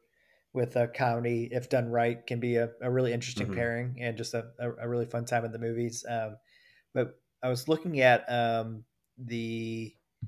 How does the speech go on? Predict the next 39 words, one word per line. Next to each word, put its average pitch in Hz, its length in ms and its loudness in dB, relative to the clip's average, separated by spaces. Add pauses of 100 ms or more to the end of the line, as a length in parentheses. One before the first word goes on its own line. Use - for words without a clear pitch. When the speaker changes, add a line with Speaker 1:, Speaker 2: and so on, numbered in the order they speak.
(380)
Speaker 1:
what 120 260 -4
the, 113 240 0
uh, 110 200 2
lead, 117 640 -2 (280)
what 120 120 -6
was 113 120 -8
her 120 60 -10
name 113 160 -6
again? 110 380 -8
Um, 110 340 -6 (180)
Kiernan 117 320 0
Shipka 127 540 0 (380)
Speaker 2:
Yeah. 104 240 2
Speaker 1:
is - 180 -10 (420)
potentially 127 360 0
coming, 127 440 0 (440)
uh, 123 320 0 (520)
what, 131 280 -6
what 127 280 -10
she 123 100 -8
might 127 120 2
be 123 80 0
showing 123 280 0
up 120 180 0
in, 127 220 2
and, 117 240 -4
uh, 113 220 0 (380)
she's 147 160 0
pretty 151 180 6
low 135 160 10
on 135 80 6
the 120 80 2
billing, 120 320 4
but - 120 -6
she - 140 -4
might 131 160 6
be 139 100 2
in 131 120 0
the 131 240 0